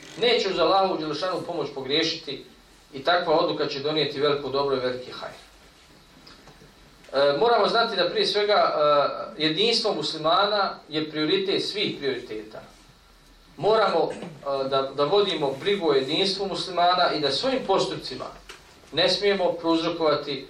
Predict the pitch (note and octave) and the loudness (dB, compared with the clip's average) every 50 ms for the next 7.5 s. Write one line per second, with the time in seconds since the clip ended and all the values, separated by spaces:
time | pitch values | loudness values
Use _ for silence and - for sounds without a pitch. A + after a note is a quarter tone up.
0 | - - - - - - - - - B2+ B2+ A#2+ - F3 F3+ E3+ D#3+ D3+ E3 E3 | -20 -20 -20 -20 -20 -16 -8 -4 -2 0 0 2 2 2 2 2 2 0 0 0
1 | D#3+ - - - D3+ C#3 C3+ C#3 D3 D3+ D#3+ D#3+ D#3 D#3 D3+ C#3 C3 - C#3+ C3 | 0 -2 -2 0 2 4 4 4 4 4 4 4 2 2 -2 -2 -2 0 -2 -2
2 | C3 C3 B2 A2+ A#2+ A#2+ A#2 - - - - - - - - - - G3 G3 G3 | -2 -4 -6 -6 -6 -6 -6 -8 -10 -12 -16 -20 -20 -20 -20 -10 -6 -4 -2 0
3 | D4 C#4+ C#4 - B3 A3+ - A#3 A#3 A#3 A3 A3 A#3 A3+ G#3 - G3 F3+ F#3 F#3+ | 2 2 2 2 2 0 2 2 2 2 4 4 2 0 0 0 -2 -4 -2 -2
4 | F#3+ F3 D#3 C#3+ - D3+ D#3 D#3 D#3 D#3 C#3+ C3+ - - D3+ D3+ C#3+ C3+ C3 C#3 | -2 -2 -2 -2 -2 0 2 2 2 2 0 -4 -4 -8 -8 -8 -6 -6 -4 -4
5 | C#3+ - C3 C#3 C#3 C#3 - - C#3 C3+ D3 D3+ D3+ D3 C#3 C#3+ C3+ C3+ B2+ B2+ | -4 -6 -6 -8 -8 -8 -8 -8 -2 0 0 0 0 2 2 2 2 2 0 -2
6 | B2+ C3 C3+ C3 - C3 B2+ C#3 D3+ D3+ C#3+ C3 - D3+ D#3 C#3+ C#3+ C#3 - D3 | -2 -4 -4 -4 -4 -4 -2 -2 0 0 -2 -4 -4 -2 -2 0 0 0 -2 -6
7 | - - - - F#3+ F#3+ F#3+ F#3+ F#3+ D#3 | -8 -8 -10 -10 -10 -10 -10 -8 -8 -8